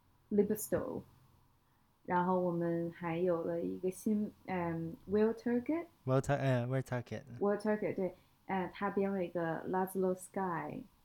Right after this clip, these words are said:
Speaker 2: 就是Social Distance Skirt的那种东西，对不对？
Speaker 1: Yes, yes, yes. He was 我，我，我们当时有两个bubble嘛，
Speaker 2: 嗯。
Speaker 1: 啊，我们是跳的Our Worlds，然后男孩跳的solo，然后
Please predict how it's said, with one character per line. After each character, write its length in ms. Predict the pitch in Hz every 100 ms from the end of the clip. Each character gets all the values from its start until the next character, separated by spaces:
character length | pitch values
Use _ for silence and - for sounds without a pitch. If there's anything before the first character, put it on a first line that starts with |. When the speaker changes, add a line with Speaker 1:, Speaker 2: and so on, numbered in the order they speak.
| _ _ _ _
Speaker 2:
就 100 | -
是 480 | 131 147 139 131 123
Social 340 | - 139 139
Distance 460 | 123 123 - 120 110
Skirt 280 | - 117 98
的 100 | 95
那 120 | 98
种 160 | 92 85
东 180 | 85 87
西， 140 | -
对 100 | 85
不 60 | -
对？ 220 | 87 90 -
Speaker 1:
Yes, 420 | 202 208 165 -
yes, 300 | - 208 180 180
yes. 200 | 170 170 - _ -
He 200 | 214 214
was 300 | 202 190 185 - _ _ - 214
我， 80 | 208
我， 180 | 208 127 -
我 140 | - 185
们 100 | 190
当 160 | 208
时 80 | 214
有 140 | 220 202
两 240 | 190 147
个 80 | 156
bubble 420 | 165 160 165 160
嘛， 200 | - - - _ _ _ _
Speaker 2:
嗯。 240 | 165 156 131
Speaker 1:
啊， 300 | 156 147 147
我 100 | 156
们 180 | 160 165
是 320 | - 180 160
跳 260 | 165 190 165
的 80 |
Our 240 | 151 160 160
Worlds， 560 | 156 165 156 - - - _ _ _ -
然 160 | 147
后 400 | 151 160 147 131 - -
男 200 | - 156
孩 280 | 151 143 -
跳 220 | - 165 - - - -
的 240 | 156 139
solo， 600 | 143 - 175 175 - - 185 - _ _ _ _ _ - -
然 200 | 180 175
后 280 | 160 160